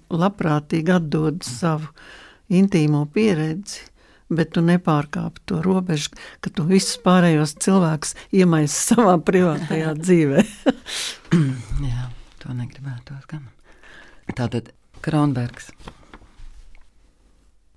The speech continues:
Speaker 2: Vilks vienacis vienīgais cietējs. Kāpēc citiem tas nenotiek, skrējiens ar nāvi?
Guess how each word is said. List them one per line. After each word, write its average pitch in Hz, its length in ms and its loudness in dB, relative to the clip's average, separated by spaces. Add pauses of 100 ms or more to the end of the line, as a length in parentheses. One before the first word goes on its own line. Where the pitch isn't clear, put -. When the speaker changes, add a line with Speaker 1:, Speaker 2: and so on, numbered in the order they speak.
Speaker 2:
Vilks 180 380 0
vienacis 208 560 0
vienīgais 147 640 0
cietējs. 120 760 -6 (1900)
Kāpēc 226 360 4
citiem 170 420 0
tas 131 160 -8
nenotiek, 156 540 -2
skrējiens 135 560 -2
ar 131 100 -6
nāvi? 127 460 -4